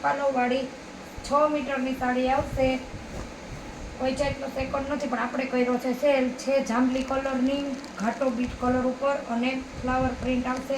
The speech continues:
વેલની ડાળું. કોઈ પણ સાડી લેશો તો ભાવ પાંચસોમાં ત્રણ, બાકી એક લેવી હોય તો બસોમાં. ને બે લેશો તો ચારસોમાં,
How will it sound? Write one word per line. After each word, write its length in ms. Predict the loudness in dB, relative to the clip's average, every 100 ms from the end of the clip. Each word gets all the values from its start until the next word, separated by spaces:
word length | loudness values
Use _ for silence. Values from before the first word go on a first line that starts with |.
| 2
વેલની 360 | 4 4 4 2
ડાળું. 320 | 4 4 4 -2 -10 -14 -14 -2
કોઈ 180 | 2 2 2
પણ 180 | 0 2
સાડી 280 | 0 2 2
લેશો 320 | 0 2 2 4 2 -4 -14 -10 4
તો 120 | 6 6 6
ભાવ 260 | 2 4 4 4
પાંચસોમાં 760 | 0 0 0 0 2 2 0 0
ત્રણ, 320 | 2 2 2
બાકી 300 | -2 -2 -2 4 4
એક 160 | 6 4
લેવી 220 | 4 4
હોય 180 | 4 4 2
તો 100 | 4
બસોમાં. 560 | 4 4 0 -2 -6 -12 -14 -16 -14 -16 -16 -16 -16 -6 -4
ને 60 | 2
બે 160 | 4 4
લેશો 300 | 4 2 0 0
તો 100 | 0 2
ચારસોમાં, 520 | 0 0 2 2